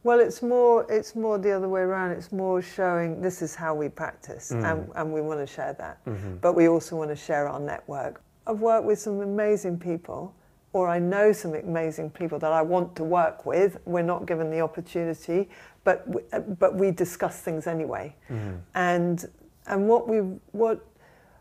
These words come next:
Speaker 1: I really wanted to do was take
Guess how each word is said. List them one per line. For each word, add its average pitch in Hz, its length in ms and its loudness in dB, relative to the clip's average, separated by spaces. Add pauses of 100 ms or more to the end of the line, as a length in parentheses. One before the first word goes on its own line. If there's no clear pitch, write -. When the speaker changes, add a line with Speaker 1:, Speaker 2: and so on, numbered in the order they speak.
(120)
Speaker 1:
I - 60 -8
really 240 400 8
wanted 208 380 0
to 190 80 -4
do 185 320 4
was 165 300 -2
take - 680 2